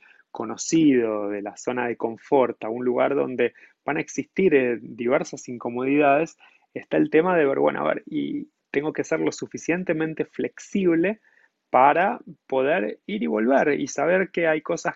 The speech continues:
que van a, a, a, a estar bien y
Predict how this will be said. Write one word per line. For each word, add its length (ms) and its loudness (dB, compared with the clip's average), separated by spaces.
que 220 0
van 360 -2
a, 420 -4
a, 840 -16
a, 240 -14
a 40 -10
estar 320 0
bien 420 4
y 320 -8